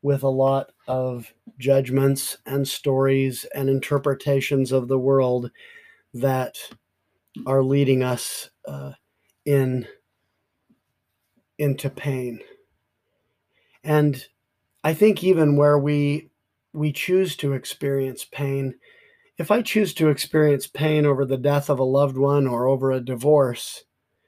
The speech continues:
I can look at that pain and say, a-, and, and think, "Yes, I'm feeling the pain of loss, the fe-, the, the pain of a huge transition in my life."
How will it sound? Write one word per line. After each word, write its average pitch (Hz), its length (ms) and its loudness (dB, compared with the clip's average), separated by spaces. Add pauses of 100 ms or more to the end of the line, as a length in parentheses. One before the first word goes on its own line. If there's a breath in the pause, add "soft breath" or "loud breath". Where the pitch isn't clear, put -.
(500)
I 180 120 2
can 165 200 2
look 170 440 4 (880)
at 139 160 -4
that 147 280 -2
pain 139 360 -2
and 131 240 -2
say, 139 380 2
a-, 143 200 -6
and, 147 160 -4
and 139 240 0
think, 135 260 0
"Yes, 160 300 0
I'm 131 160 -2
feeling 180 480 4
the 143 80 0
pain 143 600 0 (420)
of 135 200 -2
loss, 120 720 -8 (680)
the 139 120 -4
fe-, - 280 -4
the, 139 460 0
the 135 120 -4
pain 160 480 2
of 143 140 -2
a 143 60 2
huge 151 380 0
transition 131 680 -2
in 120 160 -4
my 113 160 -8
life." - 540 -12